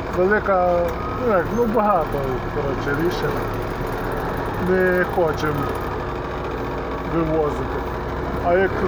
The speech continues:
хлопці чистять сад, стараємося все, я цими вилами грузю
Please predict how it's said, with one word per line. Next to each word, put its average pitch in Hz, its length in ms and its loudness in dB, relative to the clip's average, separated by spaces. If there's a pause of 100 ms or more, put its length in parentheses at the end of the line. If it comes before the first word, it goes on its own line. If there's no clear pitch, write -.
(140)
хлопці 226 480 2
чистять 220 360 2
сад, 311 320 4 (1300)
стараємося 226 540 4
все, 208 400 4
я 190 200 4 (100)
цими 196 260 2
вилами 180 520 4
грузю 214 480 2